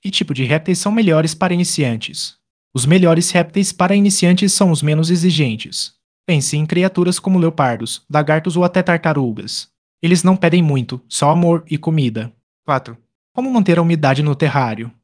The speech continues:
Para manter a umidade, use um spray de água, plante algumas plantas e evite deixar a janela aberta durante a chuva. Não queremos criar um ambiente de S P A, certo? Cinco. Como saber se meu réptil está saudável?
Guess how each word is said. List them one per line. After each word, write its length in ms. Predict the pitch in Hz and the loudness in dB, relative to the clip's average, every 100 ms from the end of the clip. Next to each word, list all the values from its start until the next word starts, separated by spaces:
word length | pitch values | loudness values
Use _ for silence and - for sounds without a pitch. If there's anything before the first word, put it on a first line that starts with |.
| _ _ | _ _
Para 160 | 185 170 | -4 0
manter 280 | 175 180 196 | 0 0 2
a 40 | |
umidade, 640 | 190 170 139 131 143 151 _ | 2 0 0 -2 -6 -12 _
use 240 | 180 175 | -2 0
um 60 | 185 | 0
spray 340 | 156 - 190 | -2 -4 -2
de 140 | 175 151 | 0 0
água, 420 | 131 139 139 139 - | 0 -2 -6 -8 -4
plante 300 | 165 170 180 | 0 0 0
algumas 380 | 165 180 196 | -2 -2 -4
plantas 540 | - 170 175 180 190 - | -2 -2 -2 -2 -4 -4
e 140 | 170 185 | -2 -2
evite 320 | 160 185 196 | 0 -2 -2
deixar 340 | 214 - 196 | -2 0 0
a 80 | 190 | 2
janela 380 | 165 180 170 190 | 2 0 0 0
aberta 340 | 151 160 180 | 0 -2 -2
durante 380 | 160 170 175 170 | -4 -2 0 -2
a 60 | 165 | -4
chuva. 440 | - 147 110 - _ _ _ | -2 -4 -4 -14 _ _ _
Não 160 | 151 180 | -2 -2
queremos 380 | 190 175 170 185 | 0 0 0 -2
criar 300 | - 160 151 | -2 0 2
um 100 | 170 | 0
ambiente 380 | 156 139 147 151 | 0 -2 -2 -2
de 100 | 143 | -2
S 160 | 139 | -4
P 120 | - | -4
A, 220 | 135 113 - | -6 -6 -12
certo? 440 | - - 131 151 147 _ _ _ | -14 -6 -6 -6 -12 _ _ _
Cinco. 400 | - 160 127 117 _ _ _ - | 2 2 2 -6 _ _ _ -8
Como 160 | 285 | -6
saber 340 | 269 208 151 131 | -2 0 0 -2
se 120 | 156 | -2
meu 140 | 156 | -2
réptil 340 | 151 143 - 175 | 0 -2 -2 -4
está 220 | - 156 | -2 -4
saudável? 580 | - 160 143 117 117 | -2 -2 0 -2 -6